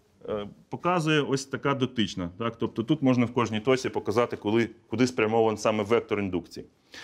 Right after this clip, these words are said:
Далі. Така величина, як, ну, якщо ми розглянемо, звичайно ж, однорідне поле. Я не зовсім вдалу картинку намалював. Давайте я трохи перероблю. В мене не однорідне поле тут.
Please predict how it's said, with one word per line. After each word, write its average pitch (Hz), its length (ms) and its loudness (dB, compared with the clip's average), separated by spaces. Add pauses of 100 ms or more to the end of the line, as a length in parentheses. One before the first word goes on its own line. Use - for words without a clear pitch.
(360)
Далі. 120 320 2 (880)
Така 208 240 4
величина, 151 580 2 (260)
як, 110 280 -2 (1700)
ну, 226 140 6
якщо 202 260 4
ми 185 140 2
розглянемо, 151 580 4
звичайно 147 340 2
ж, 139 100 -2
однорідне 135 400 0
поле. 98 300 0
Я 113 80 2
не 123 100 2
зовсім 120 360 0
вдалу 120 280 2
картинку 156 460 -2
намалював. 107 600 0 (280)
Давайте 113 360 0
я 110 80 4
трохи 117 300 -2
перероблю. 127 580 2
В 123 80 -4
мене 127 200 2
не 131 180 4
однорідне 120 500 0
поле 101 320 2
тут. 95 240 -6